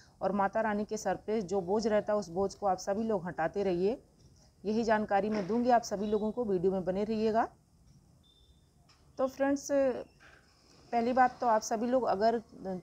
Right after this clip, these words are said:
तुलसी मंजरी हटा रहे हैं और तुलसी मंजरी सूखी है तो तुलसी मंजरी का जो सूखी तुलसी मंजरी होती हैं, ये देखिए, ये सूखी और पकी हुई तुलसी मंजरी होती हैं, तो इनको निकाल कर आप सभी लोग इनका बीज जो होता है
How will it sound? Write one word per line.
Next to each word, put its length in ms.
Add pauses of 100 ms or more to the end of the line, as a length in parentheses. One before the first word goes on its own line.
(840)
तुलसी 280
मंजरी 340
हटा 380
रहे 200
हैं 220
और 320 (280)
तुलसी 240
मंजरी 320
सूखी 460
है 160 (540)
तो 120 (200)
तुलसी 280
मंजरी 300
का 140
जो 120
सूखी 480 (420)
तुलसी 260
मंजरी 320
होती 380
हैं, 160 (720)
ये 120
देखिए, 440
ये 160
सूखी 440
और 120 (100)
पकी 260
हुई 180
तुलसी 340
मंजरी 280
होती 360
हैं, 140 (600)
तो 200
इनको 320
निकाल 360
कर 180
आप 200
सभी 260
लोग 200
इनका 240
बीज 320
जो 120
होता 300
है 180